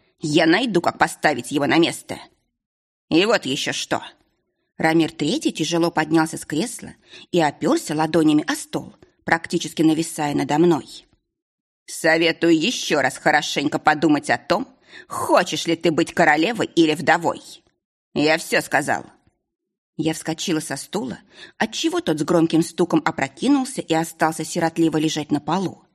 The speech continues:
Отзеркалив жест его величества, также оперлась ладонями о столешницу напротив него и прошипела, глядя ему в глаза. «Я жалею о том, что узнала, кто мой отец.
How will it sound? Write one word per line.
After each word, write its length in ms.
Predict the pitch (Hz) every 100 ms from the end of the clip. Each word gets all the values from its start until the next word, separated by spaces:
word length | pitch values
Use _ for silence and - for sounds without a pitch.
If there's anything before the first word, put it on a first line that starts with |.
| _ _ _ _ - -
Отзеркалив 760 | 156 143 156 - - 302 311
жест 360 | 151 170 160 -
его 180 | 151
величества, 720 | 147 170 190 - - - - - _ - -
также 380 | - 156 294 214
оперлась 600 | 180 175 - 175 165 165
ладонями 480 | 160 160 170 165 165
о 60 | 165
столешницу 680 | - 139 175 269 185 170 151
напротив 480 | 156 160 147 147
него 360 | 147 196 170 - _ _ _ - -
и 100 | 180
прошипела, 680 | 165 165 - - 135 226 302
глядя 360 | 202 151 147
ему 240 | 139 147 143
в 60 |
глаза. 400 | 139 151 170 175 - - _ _ _ _ _ _ _ _ _ _ _ _ _ _ _ _
«Я 220 | 165 190
жалею 480 | 202 247 254 180 147
о 100 | 147
том, 360 | 156 - 247 330 - _
что 280 | - - -
узнала, 420 | 180 165 190 175
кто 200 | 165 -
мой 160 | 156 156
отец. 600 | 170 190 185 170 - -